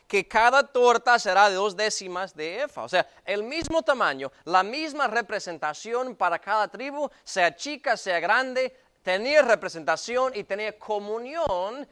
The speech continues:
en la mesa de la proposición. Hermanos, alrededor del, del mundo hoy día hay iglesias grandes de diez miles de personas. Y hay iglesias como la nuestra, muy pequeñas.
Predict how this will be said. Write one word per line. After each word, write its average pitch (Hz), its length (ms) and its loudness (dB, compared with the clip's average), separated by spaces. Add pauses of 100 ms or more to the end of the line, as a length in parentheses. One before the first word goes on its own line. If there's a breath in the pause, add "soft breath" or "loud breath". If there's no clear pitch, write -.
(160 soft breath)
en 190 180 0
la 180 120 2
mesa 185 420 -2
de 143 100 -6
la 135 120 -2
proposición. 104 600 -16 (800 soft breath)
Hermanos, 170 560 0
alrededor 165 760 -2
del, 160 360 -8
del 139 220 -10
mundo 147 360 -8
hoy 131 120 -8
día 117 320 -12 (720 soft breath)
hay 175 200 2
iglesias 160 800 -10 (140)
grandes 170 920 0
de 127 240 -4
diez 165 460 -4
miles 214 320 -2
de 190 100 -8
personas. 135 800 -10 (1300 loud breath)
Y 349 60 -6
hay 330 100 2
iglesias 262 320 -2
como 233 160 -4
la 247 80 0
nuestra, 262 560 -6 (300)
muy 170 200 -4
pequeñas. - 840 -10